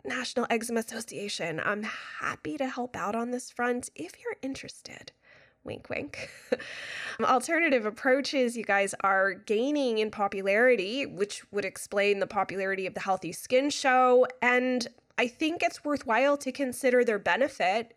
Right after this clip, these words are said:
when paired with conventional approaches. Now, there are alternative approaches that are helpful, while others can cause major unintended health issues when someone isn't aware of certain pitfalls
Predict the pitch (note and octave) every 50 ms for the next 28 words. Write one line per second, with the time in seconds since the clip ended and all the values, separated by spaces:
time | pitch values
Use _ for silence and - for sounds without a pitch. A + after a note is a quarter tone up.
0 | _ - G#3+ A3 A#3 B3 A#3 - - - G3+ F#3 F#3+ G3 F#3+ G#3+ - - A#3 G#3
1 | G#3 F#3+ F3+ F3 - - F3+ E3 - - - - B3 B3+ - - - - - -
2 | - - _ - - - - - - - - - - - A3+ A3 A3 A3 - -
3 | - A#3 A#3 A#3 - - B3+ B3+ C#4+ D4 C#4+ - - - - B3 B3 B3 - -
4 | B3+ B3+ C4 C4 B3+ B3+ B3+ - - - - - A#3+ A#3 B3 - D4 C#4+ D4+ E4
5 | D#4 - - B3 B3 C4 C4 B3+ C4 B3+ D4+ F#4 A#4+ - - - F#3+ D#3+ - -
6 | - _ - _ _ - _ _ _ - - G#3+ G#3+ - - C#4+ E4+ A4 G#4+ C4
7 | A3+ G#3 A3 C4+ E4+ - - - _ _ _ _ _ - - C#4+ D4 D#4 - -
8 | - E4 F4+ F#4+ D#4 - G#3+ G#3 A3 A#3+ B3+ C#4+ E4+ D#4 A#3 A3+ F3 - - -
9 | - B3+ C#4 C#4+ C#4+ C#4 C4+ - - A3 G3+ F#3+ F#3 G3+ G#3 - - E4 F#4+ A#4
10 | - - A#3 - - - - E3+ E3+ E3+ E3+ F3 - - - G3+ G#3 G#3 - -
11 | G#3+ G#3+ G#3+ G#3+ F#3+ F#3 - F#3+ G3 F#3 G#3+ B3 C#4 C4 B3+ - - - - -
12 | G3+ - - G#3+ - - - - - - - G3 G3+ G3+ F#3+ F#3+ F#3+ -